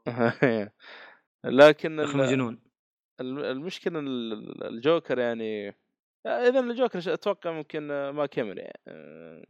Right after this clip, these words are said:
Speaker 1: ممكن. ما هو طالع الآن، لكن
Speaker 2: الجوكر،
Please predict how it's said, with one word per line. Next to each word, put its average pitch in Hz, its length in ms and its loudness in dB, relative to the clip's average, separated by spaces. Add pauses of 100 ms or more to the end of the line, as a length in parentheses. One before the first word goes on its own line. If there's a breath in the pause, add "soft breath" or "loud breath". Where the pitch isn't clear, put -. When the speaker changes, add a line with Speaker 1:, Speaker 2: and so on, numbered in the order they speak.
(240)
Speaker 1:
ممكن. 135 360 -8 (840)
ما 123 140 -4
هو 117 60 0
طالع 104 320 2
الآن، 95 160 -4
لكن 139 160 0
Speaker 2:
الجوكر، 196 640 0